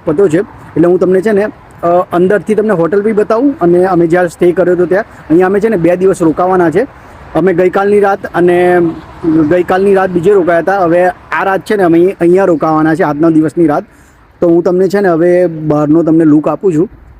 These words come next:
પહેલાં તો આજુબાજુ, હોટલની આજુબાજુ કેવો વિસ્તાર છે એ જુઓ અને પછી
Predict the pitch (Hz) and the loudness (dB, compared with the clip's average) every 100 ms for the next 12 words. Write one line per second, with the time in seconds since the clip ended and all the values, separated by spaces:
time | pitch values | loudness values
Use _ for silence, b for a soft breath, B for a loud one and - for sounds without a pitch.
0 | - 139 147 151 170 143 139 151 151 147 | -4 0 0 -2 -2 -2 0 0 0 -2
1 | 131 156 156 123 135 156 151 151 156 147 | 0 0 0 0 0 0 0 -2 -2 -2
2 | - 147 139 143 147 180 220 147 139 139 | -2 -6 -2 0 0 -2 -6 -4 -2 -2
3 | 135 - 151 156 | -8 -2 0 0